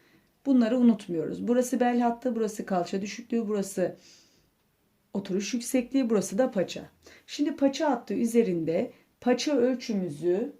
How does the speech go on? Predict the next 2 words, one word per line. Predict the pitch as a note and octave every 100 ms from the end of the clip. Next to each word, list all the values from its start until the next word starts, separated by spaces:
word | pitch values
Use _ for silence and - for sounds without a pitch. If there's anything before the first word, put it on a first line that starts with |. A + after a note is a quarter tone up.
| _ _ _ _ _ - _ _ _ _ _ _
ikiye | G3+ - A3+ C4
bölüyoruz. | C#4+ C#4 C#4+ C#4 C#4 C#4 -